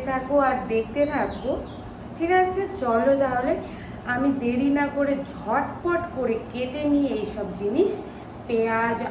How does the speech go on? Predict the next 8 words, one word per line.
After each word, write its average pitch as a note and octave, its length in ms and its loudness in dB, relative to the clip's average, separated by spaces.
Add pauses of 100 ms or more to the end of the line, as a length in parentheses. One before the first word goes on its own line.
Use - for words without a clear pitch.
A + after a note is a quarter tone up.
(220)
আলু, G3+ 300 -2 (180)
লঙ্কা, G3 500 -2 (180)
যা F#3 120 -2 (120)
যা G3+ 80 -2 (140)
কিছু - 280 -10 (140)
আছে, F3+ 180 -4 (120)
মাংস, F3+ 320 -2 (760)
তো A3+ 80 -8